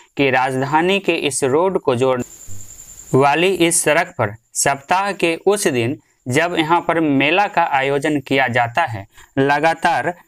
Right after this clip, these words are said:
यातायात में बाधा उत्पन्न होते रहती है।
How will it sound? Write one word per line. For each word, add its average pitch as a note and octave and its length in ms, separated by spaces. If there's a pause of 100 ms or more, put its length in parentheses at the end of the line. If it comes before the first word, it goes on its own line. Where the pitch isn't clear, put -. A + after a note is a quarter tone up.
(260)
यातायात D#3 720
में B2+ 320 (280)
बाधा C#3 440
उत्पन्न C#3 380
होते A#2+ 300
रहती A2 340
है। A#2 260